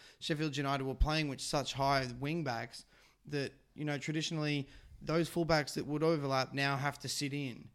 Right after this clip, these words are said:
which completely changes the way you play your game. So it's a bit of a trade-off knowing that's going to come there. We're not gonna try and stop it by putting our fullbacks back there.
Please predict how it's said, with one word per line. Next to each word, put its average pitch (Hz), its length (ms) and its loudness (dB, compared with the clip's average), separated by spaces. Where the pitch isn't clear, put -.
which 147 180 -6
completely 156 500 4
changes 139 400 -2
the 127 80 -4
way 131 160 0
you 127 120 -2
play 135 180 0
your 123 140 -2
game. 131 320 -2
So 135 260 2
it's 165 200 -2
a 165 40 -2
bit 190 140 6
of 185 80 4
a 170 60 2
trade-off 151 460 2
knowing 147 600 2
that's 143 240 0
going 160 300 4
to 147 60 -2
come 147 300 0
there. 123 260 2
We're 143 140 0
not 151 180 0
gonna 175 140 0
try 147 300 0
and 135 120 0
stop - 320 -2
it 127 140 -4
by 127 160 -2
putting 131 320 -2
our 127 80 -2
fullbacks 135 480 -6
back 123 240 -10
there. 117 240 -6